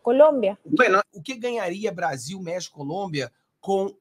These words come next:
Speaker 3: o, o Maduro saindo da Venezuela e pedindo asilo, por exemplo, no Brasil?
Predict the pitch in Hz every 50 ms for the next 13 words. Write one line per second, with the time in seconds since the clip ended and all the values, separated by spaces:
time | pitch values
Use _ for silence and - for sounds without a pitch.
0 | _ - 175 175 170 165 160 - - 165 160 175 185 180 156 131 120 170 190 202
1 | 208 214 208 208 - - - - 190 160 151 175 185 180 175 160 160 160 165 156
2 | 139 143 143 143 165 185 190 190 180 175 - 160 151 - 160 143 147 180 190 165
3 | 139 117 117 147 170 160 147 - 156 143 139 160 156 160 156 160 170 156 135 117
4 | - 117 107 -